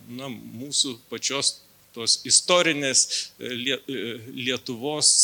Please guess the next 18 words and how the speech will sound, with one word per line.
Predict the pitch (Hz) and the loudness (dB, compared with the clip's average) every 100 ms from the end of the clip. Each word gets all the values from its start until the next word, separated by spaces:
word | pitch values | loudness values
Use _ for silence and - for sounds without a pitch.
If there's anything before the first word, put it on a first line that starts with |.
| - | 4
e, | 120 110 107 _ _ _ - - - - - | 2 -6 -10 _ _ _ -12 -10 -12 -20 -14
na, | 120 143 117 120 120 107 104 _ 107 | -8 -8 -8 -16 -18 -20 -20 _ -18
visuomenę, | 107 120 - 185 190 170 135 131 | -6 -2 0 0 -2 -4 -2 -2
e, | - 123 - 123 | -4 -10 -12 -16
visuomenę | 139 113 127 - 165 185 175 156 139 | -14 -6 0 0 2 0 0 -2 -2
ir, | 127 123 120 - | -2 -4 -6 -6
ir | 127 117 | -6 -8
kultūrą | - 123 - 190 170 143 | -8 -10 -8 -8 -4 -6
prie | - 151 | -2 -2
mūsų, | 147 175 127 - 98 | -2 -4 -2 -4 -2
nes | 120 | 2
šito | - 214 160 | 4 4 0
labai | 156 139 165 | 0 -2 -4
trūksta. | - 156 139 - - 95 - | -4 -6 -6 -6 -14 -16 -16
Bet | 107 131 - - | -6 -6 -6 -12
tikiuosi, | - - 160 170 139 | -10 -6 2 4 2
kad | - 127 | -2 -4
šitie | - 123 135 135 | -4 -4 -8 -8